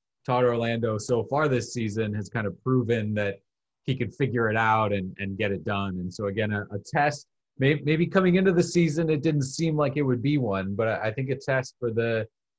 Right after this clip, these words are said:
the U S C defense, and it'll be really interesting to see how they respond to that. But, but I think,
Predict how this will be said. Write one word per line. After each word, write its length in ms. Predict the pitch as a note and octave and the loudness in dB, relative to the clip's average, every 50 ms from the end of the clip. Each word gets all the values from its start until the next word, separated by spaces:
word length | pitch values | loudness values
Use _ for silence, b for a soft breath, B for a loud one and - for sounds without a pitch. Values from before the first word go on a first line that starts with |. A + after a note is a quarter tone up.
| _ _ - | _ _ -6
the 60 | A2+ | -2
U 160 | A#2 B2 B2+ | 2 4 4
S 100 | A#2+ B2 | 4 4
C 120 | - A#2+ | 2 -4
defense, 480 | A2 A#2+ B2 A#2+ - A#2 G#2 G2+ - - | -4 -4 -4 -4 -4 -4 -6 -6 -6 -6
and 120 | A2+ A2 | -4 -2
it'll 240 | A#2 A#2+ A#2 B2 B2 | 0 2 4 2 2
be 160 | A2 B2 A#2 | 2 0 -2
really 380 | A2+ A2+ A#2+ A#2+ A#2 A#2 A2+ A2 | 0 2 2 2 2 2 0 -2
interesting 440 | A2 A2 - A2+ G#2 - A#2 A2 G#2 | -4 -4 -6 -8 -10 -8 -6 -6 -4
to 80 | G#2 | -4
see 460 | G2+ - - A2+ A2+ A2 G#2+ G#2+ G2 - _ _ _ _ _ _ _ _ - | -4 -6 -8 -10 -8 -6 -6 -6 -8 -10 _ _ _ _ _ _ _ _ -4
how 180 | A#2+ A#2 A#2 | -2 0 2
they 140 | A2+ A#2 A#2 | 4 4 4
respond 540 | G#2+ G2+ G2+ G2 - - A2+ A2 A2 A2+ G#2+ | 2 2 -2 -4 -4 -4 -2 -2 -2 -2 -4
to 100 | G#2+ G#2+ | -4 -6
that. 320 | F2 F#2+ F#2+ F#2 F#2 F2+ F#2+ | -6 -4 -4 -4 -6 -4 0
But, 180 | B2 B2 A#2+ | 0 0 2
but 120 | - C3 C3 | 2 2 2
I 100 | C3 B2 | 2 0
think, 340 | B2+ - G3 G3 F#3 F3 | 2 2 2 2 2 0